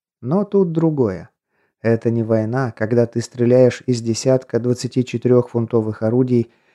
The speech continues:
и из десятка двенадцатифунтовых и стреляешь обычными чугунными ядрами, а в ответ летят бомбы диаметром в двести пятьдесят миллиметров, которые при взрыве делают воронку в метр.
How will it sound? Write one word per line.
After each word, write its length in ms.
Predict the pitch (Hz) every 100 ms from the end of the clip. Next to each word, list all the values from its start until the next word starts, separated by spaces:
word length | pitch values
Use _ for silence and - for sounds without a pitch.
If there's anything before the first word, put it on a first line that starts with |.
| _
и 160 | - 120
из 80 | 123
десятка 580 | 123 117 135 135 - 120
двенадцатифунтовых 1300 | 120 123 131 123 113 117 - 117 - 117 104 98 - _ _
и 100 | 110
стреляешь 680 | - - 107 123 147 135 113
обычными 640 | 110 123 143 - 131 131
чугунными 580 | - 113 127 120 120 120
ядрами, 600 | 120 135 110 110 110 107 _ _ _ _
а 120 | - 120
в 60 |
ответ 300 | 135 170 185 170
летят 340 | 160 160 147
бомбы 420 | 131 151 165 160
диаметром 640 | 139 139 147 147 - 147
в 140 | 147 107
двести 380 | 117 135 - 127
пятьдесят 520 | - 123 120 131 123
миллиметров, 720 | 127 127 127 120 123 113 - _ _ _ _
которые 420 | 117 - 123 120
при 160 | 120 117
взрыве 460 | 107 127 165 151
делают 480 | 127 135 139 139 135
воронку 500 | 123 123 127 120 123
в 100 | 120
метр. 460 | 131 117 - -